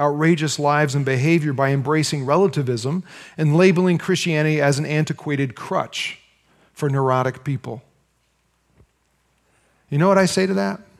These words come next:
I say, "Look, Christianity is not my crutch. It's really more than that. It's, it's my foundation.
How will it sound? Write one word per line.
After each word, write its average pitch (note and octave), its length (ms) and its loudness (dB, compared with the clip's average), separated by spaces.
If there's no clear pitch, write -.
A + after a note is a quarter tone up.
I F3 60 -2
say, D#3 680 2
"Look, D#3+ 260 -2
Christianity E3 460 -2
is B2 100 -4
not C3 160 -2
my C3 140 -6
crutch. - 720 -6
It's C#3 160 -8
really D#3+ 180 -2
more C3+ 300 -4
than B2 140 -6
that. A#2+ 220 -8
It's, - 280 -8
it's C3 160 -12
my B2 160 -2
foundation. A#2+ 800 -6